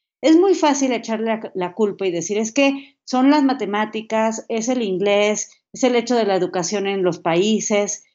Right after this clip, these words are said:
Al final de cuentas, las personas que ya están haciendo este examen son la élite académica de los países. Son gente que de entrada tiene licenciatura, porque si no, no podrían hacer un posgrado. Hablan inglés,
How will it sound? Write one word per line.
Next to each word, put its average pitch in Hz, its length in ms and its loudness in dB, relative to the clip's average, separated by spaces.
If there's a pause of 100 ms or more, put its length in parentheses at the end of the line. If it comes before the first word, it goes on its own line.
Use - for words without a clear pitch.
(240)
Al 226 120 0
final 302 260 6
de 370 140 2
cuentas, 277 280 2
las 220 160 -4
personas 277 480 -2
que 254 140 -6
ya 233 80 -2
están 226 260 -4
haciendo 190 360 -4
este 196 160 -6
examen 170 580 -2 (200)
son 302 220 4
la 311 100 6
élite 240 420 0 (260)
académica 196 920 -4 (100)
de 208 80 -2
los 220 160 0
países. 254 540 0
Son 226 160 -8
gente 277 400 0 (360)
que 208 60 -6
de 202 80 -2
entrada 285 380 0
tiene 269 240 0
licenciatura, 196 760 -2
porque - 240 -10
si 180 140 -2
no, 185 100 2
no 190 160 -2
podrían 175 300 0
hacer 170 240 -2
un 170 100 0
posgrado. 208 580 0 (1040)
Hablan 233 360 2
inglés, 180 580 -4